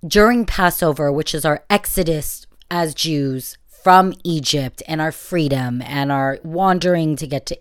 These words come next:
Israel. And then being in this museum looking at the Egyptians and what was and what isn't anymore. And it was fascinating. But anyways, there was a picture,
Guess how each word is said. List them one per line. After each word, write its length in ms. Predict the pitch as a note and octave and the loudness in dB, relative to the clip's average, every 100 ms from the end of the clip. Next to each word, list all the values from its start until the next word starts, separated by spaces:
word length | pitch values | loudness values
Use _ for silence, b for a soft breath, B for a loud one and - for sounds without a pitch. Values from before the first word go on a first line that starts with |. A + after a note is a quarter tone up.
| A3 | 2
Israel. 520 | G#3 E3 D#3 C3 - B B B B - | 2 2 -4 -4 -8 B B B B 0
And 300 | F#3+ F3+ G3 | 2 4 4
then 240 | G3+ G3 | 4 2
being 260 | F#3+ G3+ G3 | 0 0 0
in 140 | F3+ | 0
this 480 | F3 F3 - - - - - | -2 -4 -6 -12 -16 -20 -18
museum 760 | E3+ D3 C#3+ - D3+ F#3 G3 D3+ | -8 -6 -6 -6 -4 -2 -2 -2
looking 300 | C#3+ E3 D#3+ | -4 -6 -4
at 180 | D3 - | -4 -6
the 140 | C#3+ | -8
Egyptians 640 | C3+ C#3+ D3 - F3+ C#3 C3+ | -6 -6 -6 -4 -4 -4 -4
and 200 | C3+ B2+ | -4 -4
what 200 | C#3 C3 | -4 -4
was 580 | C3 D3 E3+ B2 A#2+ - | 0 2 2 0 -6 -10
and 180 | C3+ C3 | -8 -4
what 180 | C#3 - | -6 -4
isn't 400 | D3+ D3 D3 C#3 | -6 -6 -8 -6
anymore. 640 | C3+ B2+ C3+ C#3 A#2+ A#2 - | -6 -6 -4 -4 -6 -8 -12
And 100 | D3 | -10
it 60 | |
was 160 | D3 D3 | -8 -8
fascinating. 540 | - B3+ - D3+ C3+ | -4 -4 -4 -4 -4
But 140 | C3 - | -6 -4
anyways, 300 | A#3 B3+ F#3 | -2 0 -2
there 140 | F3 | -2
was 120 | D3+ | -2
a 60 | D3 | -4
picture, 640 | - C#4 - - C#3 C3 | -6 -4 -4 -4 -4 -6